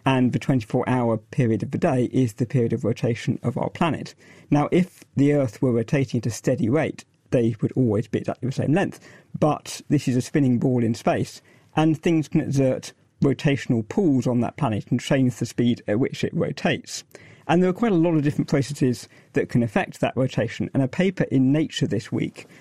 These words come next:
written by Richard Holmes from the University of Liverpool and his colleagues, tries to disentangle what some of these processes are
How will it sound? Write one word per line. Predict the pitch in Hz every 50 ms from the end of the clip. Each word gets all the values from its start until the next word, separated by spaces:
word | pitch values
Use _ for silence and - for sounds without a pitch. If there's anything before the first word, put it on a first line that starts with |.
| - _ -
written | 160 170 - - 151 139
by | 139 135 127
Richard | 123 135 - - - 143 120
Holmes | - - 151 151 147 131 123 113 -
from | - 120
the | 120 127
University | 123 120 120 131 127 123 - - 113
of | 113 117
Liverpool | 131 170 175 180 - - 139 110 107 - -
and | - 120 -
his | - 135 123 -
colleagues, | - - - - - 143 - - - - - - - - - - -
tries | - 160 160 147 -
to | - 147
disentangle | 135 135 175 160 - - 160 143 - - 160 160 151 127 117 98 117 - - - - - _ -
what | 139 151 - - -
some | 151 139
of | 117
these | 117 123 110
processes | - - 131 117 - - 117 113 92 90
are | 165 185 151 95 - 156